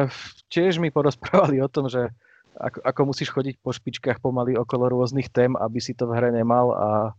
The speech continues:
ale prípadne, aby, aby tam neboli nejaké mŕtvolky, lebo mŕtvoly nemôžu byť v hrách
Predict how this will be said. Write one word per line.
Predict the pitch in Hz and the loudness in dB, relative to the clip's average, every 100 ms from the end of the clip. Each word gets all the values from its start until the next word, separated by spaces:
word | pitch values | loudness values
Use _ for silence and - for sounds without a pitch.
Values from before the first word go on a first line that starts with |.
| _ _ _ _ | _ _ _ _
ale | - 110 | -4 -2
prípadne, | - 117 123 113 113 113 113 | -2 -2 2 4 4 4 4
aby, | 104 107 113 | 4 2 0
aby | 117 | 0
tam | 120 120 | 0 0
neboli | 117 123 | 0 0
nejaké | 120 120 123 | 2 2 2
mŕtvolky, | 127 127 127 120 131 | 0 0 -2 -2 -2
lebo | 120 110 113 | -4 -2 -2
mŕtvoly | 117 127 117 110 | -2 -2 -2 0
nemôžu | 123 123 123 | 0 2 0
byť | 120 123 | -2 -4
v | 113 | 0
hrách | 120 123 | 2 0